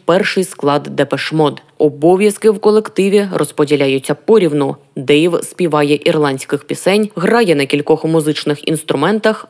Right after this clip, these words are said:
а його симпатична білявка танцює на сцені і займається фінансовим боком справи. Незабаром у них народилась дитина.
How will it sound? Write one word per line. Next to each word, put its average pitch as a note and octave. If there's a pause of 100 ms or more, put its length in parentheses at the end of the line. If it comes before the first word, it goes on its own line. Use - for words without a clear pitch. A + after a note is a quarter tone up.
а -
його E3
симпатична C#3+
білявка G#3
танцює F#3+
на C#3+
сцені A#3+
і D#4+
займається G3+
фінансовим G#3
боком D3
справи. C#3+ (100)
Незабаром D3
у D#3+
них D#3
народилась C3+
дитина. C#3